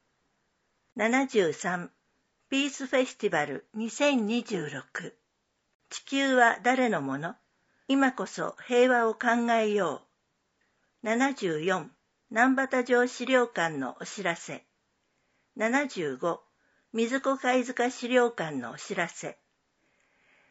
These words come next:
七十六、水子貝塚星空シアター。七十七、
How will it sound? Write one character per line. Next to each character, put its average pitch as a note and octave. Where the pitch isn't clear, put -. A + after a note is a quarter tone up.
七 B3
十 F3+
六、 D3
水 A3+
子 C4+
貝 B3
塚 D3+
星 A3
空 B3+
シ B3
ア F#3
タ B2+
ー。 -
七 B3+
十 E3
七、 E3+